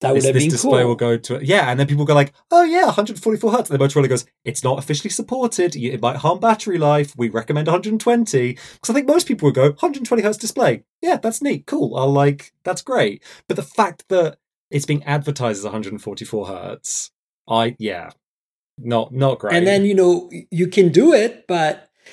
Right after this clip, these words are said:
Speaker 1: it, it's like a setting, and it's, it's fixed at that fr-, uh, rate, and it's gonna harm, harm your, your perf-, your battery performance. And, and then the bezels on that thing, John, are like, you, you know the Nokias, how,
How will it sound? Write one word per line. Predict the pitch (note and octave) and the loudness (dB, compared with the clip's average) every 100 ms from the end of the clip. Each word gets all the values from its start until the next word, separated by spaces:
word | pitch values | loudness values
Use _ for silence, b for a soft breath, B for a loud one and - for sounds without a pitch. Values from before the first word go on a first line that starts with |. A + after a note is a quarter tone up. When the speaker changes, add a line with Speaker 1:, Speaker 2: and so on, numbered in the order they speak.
| b _ | b _
Speaker 1:
it, | F3+ E3+ - | -6 -6 4
it's | F3+ F3+ - | 2 2 -4
like | E3+ D#3+ - | -2 -2 -4
a | |
setting, | C3 E3+ D#3+ G3+ A#3 A3+ - | -4 -2 2 2 2 -6 -4
and | E3 D#3 D3 D3 | -2 -2 -2 -4
it's, | C3+ - - | -6 -8 -12
it's | - - | -10 -2
fixed | A3+ A3+ F#3+ | 0 0 -2
at | F3 | 0
that | E3 D#3+ | -2 -2
fr-, | - F3+ - - | -4 -4 -4 -6
uh, | D3+ D3 | -4 -4
rate, | D3 D3+ D3 D3+ - | -2 0 0 -2 -8
and | C#3+ C#3 | -6 -2
it's | C3+ B2+ - - | -4 -4 -10 -6
gonna | D3 C#3 C3+ C3+ | -4 0 -2 -2
harm, | C#3+ C3+ C#3+ - | -6 -6 -6 -8
harm | D3+ C#3+ C3+ | -6 -6 -2
your, | B2+ B2+ | 0 -2
your | B2+ B2+ | -4 -8
perf-, | B2 - | -8 -8
your | B2+ A#2+ | -6 -2
battery | B2 A#2+ | 0 0
performance. | A#2+ - B2 A#2 B2 B B B B - | -4 -6 -10 -10 -14 B B B B -4
And, | F#3 F3+ - - | -2 -2 -4 -2
and | F3 | 2
then | A3 A#3 - _ - | 2 0 -6 _ -8
the | D#3 D#3 | -4 -2
bezels | B2+ G#3+ C4 A#3+ F3+ | 4 4 4 -2 -2
on | D#3 | -2
that | C3+ B2+ - | -2 -6 -6
thing, | C3+ B2+ B2+ B2 _ | -4 -2 -4 -8 _
John, | C#3+ C3 B2+ B2 A#2+ - C#3+ | -4 -2 0 -2 -6 -8 -6
are | C#3 | -4
like, | C3+ - | -4 -2
you, | F#3+ G#3 | -2 0
you | A3+ | 0
know | C4+ | 2
the | C4+ | 2
Nokias, | A3 A3+ A3+ B3 A#3+ A#3+ - | 2 0 -2 -2 0 -2 -2
how, | F#3+ E3 D#3+ | 2 4 4